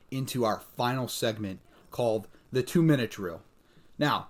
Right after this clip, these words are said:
Jolan, for you and for everybody at home, the way this is gonna work, there's gonna be two minutes on the clock. You are going to give the people the best pick in this draft and the worst pick in this draft. Now,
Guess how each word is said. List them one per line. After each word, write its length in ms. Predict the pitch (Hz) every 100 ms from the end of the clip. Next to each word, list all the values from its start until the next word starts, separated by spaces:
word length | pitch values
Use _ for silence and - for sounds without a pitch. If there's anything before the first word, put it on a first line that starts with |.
| -
Jolan, 520 | 139 147 147 156 160
for 140 | - 123
you 480 | 131 143 147 190 -
and 180 | 123 123
for 120 | 123
everybody 360 | 131 156 151 151
at 80 | 123
home, 240 | 147 123
the 80 | 117
way 140 | 117
this 180 | 120 123
is 80 | 135
gonna 160 | 156
work, 440 | 156 175 104 - - - - _
there's 180 | 117 120
gonna 100 | 120
be 100 | 113
two 160 | - 156
minutes 220 | 160 170
on 100 | 175
the 60 |
clock. 400 | - 147 139 - - - - - - - _ -
You 160 | 131
are 100 | 135
going 280 | 131 131 127
to 100 | 120
give 400 | 120 127 123 - -
the 120 | 123
people 420 | - 143 127 123
the 220 | 110 117
best 380 | 107 123 139 -
pick 240 | 147 135 -
in 180 | 123
this 160 | 113 -
draft 420 | 110 104 143 - - - -
and 180 | - 123
the 140 | 143 147
worst 340 | 170 214 -
pick 200 | 127 120
in 100 | 107
this 180 | 101 -
draft. 440 | 101 90 - - - _ - - _ _ -
Now, 340 | 147 117